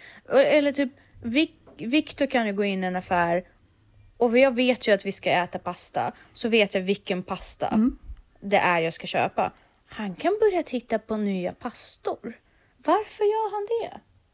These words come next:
Speaker 1: "Är du inte nöjd med vår gamla pasta?" "Jo, jag är nöjd med vår gamla pasta. Jag tänkte köpa, testa något nytt." "Men vill du testa något nytt?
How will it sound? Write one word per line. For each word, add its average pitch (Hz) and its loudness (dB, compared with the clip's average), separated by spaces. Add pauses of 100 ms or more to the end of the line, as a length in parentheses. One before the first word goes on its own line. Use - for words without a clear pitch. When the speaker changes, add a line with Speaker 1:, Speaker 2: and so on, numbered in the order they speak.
(300)
Speaker 1:
"Är 330 8
du 349 6
inte 311 2
nöjd 381 6
med 370 0
vår 240 2
gamla 180 0
pasta?" - -10 (280)
"Jo, - -2
jag 113 4
är 480 0
nöjd - -4
med 104 -10
vår 104 -8
gamla - -10
pasta. - -14 (180)
Jag - -6
tänkte 330 -2
köpa, 240 0 (240)
testa 277 2
något 247 -2
nytt." 285 0 (280)
"Men 311 4
vill 349 6
du 349 2
testa 349 4
något 320 -2
nytt? 440 0